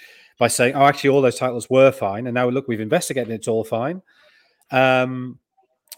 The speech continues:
or that, yeah, pressure hasn't been put on by, by external agencies or, or governments. I just hope that, that it, it is,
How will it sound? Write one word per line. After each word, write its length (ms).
or 240
that, 160
yeah, 120
pressure 320
hasn't 180
been 120
put 160
on 200
by, 280
by 240
external 600
agencies 540
or, 160
or 240
governments. 600
I 80
just 200
hope 320
that, 200
that 120
it, 160
it 180
is, 580